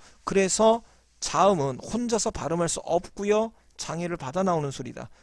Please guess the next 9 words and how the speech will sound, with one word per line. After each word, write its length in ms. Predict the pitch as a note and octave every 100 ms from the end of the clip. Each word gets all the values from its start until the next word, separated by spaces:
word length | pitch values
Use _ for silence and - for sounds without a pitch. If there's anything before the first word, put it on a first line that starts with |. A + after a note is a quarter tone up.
| _
그리고 480 | - C#3+ F3 A3+ B3+ -
개수는 560 | - C#3 - D3 F#3 G#3 - -
열아홉 420 | D3+ B2 D3 -
개다. 300 | C3+ B2+ B2+ - - - -
자, 120 | - D3+
모음과 540 | D3+ B3 C4+ C4 B3+
자음은 420 | - D#3+ F3 G#3
서로 300 | G#3 A#3 A3
반대니까 1040 | G#3 B2 B2+ F3+ A3 A#3 D#3 - F3 C3+